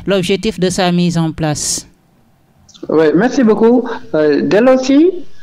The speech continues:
Speaker 2: c'est une maison de protection, de socialisation,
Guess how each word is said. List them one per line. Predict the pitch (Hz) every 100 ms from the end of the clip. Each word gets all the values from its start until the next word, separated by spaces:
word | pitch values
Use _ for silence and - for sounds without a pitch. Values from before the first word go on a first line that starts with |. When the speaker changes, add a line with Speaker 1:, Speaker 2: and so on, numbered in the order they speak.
| - -
Speaker 2:
c'est | - - 190 214
une | 208
maison | 202 202 196 214 233 254 - - -
de | 208 180 160 180 170
protection, | 170 202 196 185 175 - 190 254 277 - - - -
de | 190 170
socialisation, | 170 180 175 175 170 165 156 165 165 170 - 190 269